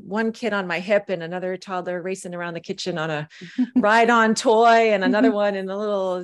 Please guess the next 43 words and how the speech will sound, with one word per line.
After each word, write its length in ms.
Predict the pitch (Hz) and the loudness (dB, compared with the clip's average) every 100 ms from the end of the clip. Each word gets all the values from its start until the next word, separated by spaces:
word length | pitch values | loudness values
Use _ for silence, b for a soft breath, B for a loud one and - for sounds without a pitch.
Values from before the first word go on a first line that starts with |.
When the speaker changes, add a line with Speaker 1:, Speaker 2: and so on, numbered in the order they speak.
| 170 | -10
Speaker 1:
seat 580 | 185 - 262 254 240 - | -20 -12 -6 -4 -4 -6
and, 260 | 185 175 - - | -8 -8 -14 -10
and 380 | 180 180 - | -10 -10 -12
just, 460 | - 175 - - - | -8 -8 -10 -16 -12
you 100 | 185 | -8
know, 140 | 156 | -6
tearing 320 | 151 180 160 151 | -6 -6 -6 -6
my 100 | 143 | -8
hair 240 | 175 160 | -6 -4
out 160 | 135 - | -6 -8
trying 200 | 156 139 | -10 -12
to 60 | |
feed 220 | - 170 | -8 -4
them. 220 | 160 139 143 B B B B B - | -4 -4 -6 B B B B B -6
And 640 | 190 185 180 175 170 170 170 | -2 0 0 0 -2 -2 -4
we 680 | 175 170 190 190 190 190 | -4 -2 -2 0 0 -2
kind 220 | 185 170 143 | -4 -6 -6
of, 40 | |
we 120 | 170 | -6
ran 200 | 156 139 | -6 -8
the 80 | 139 | -10
gamut. 400 | 143 135 120 110 | -10 -10 -8 -8
We 120 | - | -6
had 180 | 151 - | -4 -4
a 40 | 104 | -4
lot 200 | 92 - | -4 -6
of, 240 | 160 - - | -10 -12 -8
a 60 | 147 | -8
lot 220 | 131 151 | -6 -8
of 100 | 139 | -8
challenges 920 | - 165 156 143 147 - - - - | -6 -4 -4 -4 -6 -6 -8 -8 -10
during 240 | - 151 147 | -6 -6 -4
those 240 | 143 139 | -4 -4
early 260 | 120 139 139 | -6 -4 -4
years, 480 | 135 135 135 - B B B B _ | -4 -4 -4 -6 B B B B _
whether 360 | 160 156 151 147 | -4 -2 0 -2
it 160 | 151 | -4
was, 720 | - 151 139 - - - - | -4 -4 -4 -6 -6 -6 -6
you 160 | - 156 | -8 -8
know, 300 | 143 135 - - - | -8 -8 -12 -18 -16
back-to-back 560 | 175 170 160 - 131 - | -8 -6 -6 -6 -8 -6
C-sections 720 | - 254 233 196 - 170 156 | -6 -4 -4 -6 -6 -10 -10
and 200 | 151 143 | -12 -12